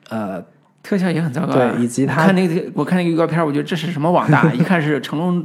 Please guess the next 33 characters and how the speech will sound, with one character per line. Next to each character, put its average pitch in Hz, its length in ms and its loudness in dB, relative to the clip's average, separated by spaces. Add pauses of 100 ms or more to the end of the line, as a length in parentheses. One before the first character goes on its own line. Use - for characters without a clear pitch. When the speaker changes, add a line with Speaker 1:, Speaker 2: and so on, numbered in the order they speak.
Speaker 2:
主-， - 140 -8
Speaker 1:
对， 120 120 -2
对， 107 40 -2
对。 110 60 -4
Speaker 2:
大 143 100 2
哥 147 140 0
主 143 160 -2
演 131 180 -2
的。 135 180 0
Speaker 1:
以 120 80 2
及 127 160 2
他 170 280 0
又， 160 380 2
又 165 180 2
是 139 180 -2
一 131 120 2
个 131 300 2
就 120 180 -6
是 120 120 -4
古 107 240 -6
装 131 280 -2
奇 143 240 -6
幻、 139 260 -2
古 101 140 -8
装 131 220 -2
玄 127 180 -4
幻 156 280 -2
这 151 80 -4
样 131 120 -2
的 104 100 -4
一 101 140 -8
个 110 260 -6 (640)
主-， 104 260 -6